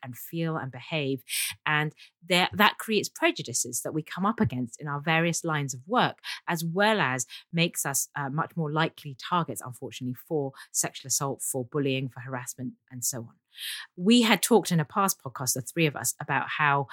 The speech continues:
stereotypes like Susie Wong and Miss Saigon and the Asian characters that remain prevalent in a Western, in the Western mind in terms of media and entertainment are actually very dangerous. If you think about,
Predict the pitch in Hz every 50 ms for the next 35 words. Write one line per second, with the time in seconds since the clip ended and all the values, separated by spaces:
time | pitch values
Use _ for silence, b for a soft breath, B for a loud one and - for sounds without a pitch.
0 | B B B B B - - - - - - - - 175 180 190 190 185 180 180
1 | - - 151 143 - - - - 143 139 135 - - - - - 160 160 160 220
2 | 208 180 165 170 175 170 165 156 151 151 143 - 127 135 139 151 165 180 175 -
3 | - 185 170 160 - 175 165 156 143 139 135 139 143 160 - _ - 196 208 226
4 | 220 196 220 208 202 190 - - - - 190 190 160 151 - - 135 135 131 -
5 | B B B B B B B - 160 - - 151 160 160 165 160 160 160 160 -
6 | _ - - - - 240 233 208 190 139 123 120 123 - - _ - 147 147 143
7 | 139 151 175 170 160 - - - - - 165 160 156 147 151 156 156 - - 170
8 | 165 160 151 175 160 - - 175 175 185 202 196 175 151 135 127 131 127 - B
9 | B B B 160 151 127 - 165 151 139 151 139 - - 160 151 139 117 143 139
10 | 135 131 - - - - 143 131 131 127 120 - B B B B B B - 196
11 | 202 214 226 240 - - - - 247 247 226 - 208 196 196 196 180 - 185 202
12 | 214 180 - - 147 - - - 156 - 165 156 - - - 202 196 190 208 180
13 | - 170 151 139 135 123 - -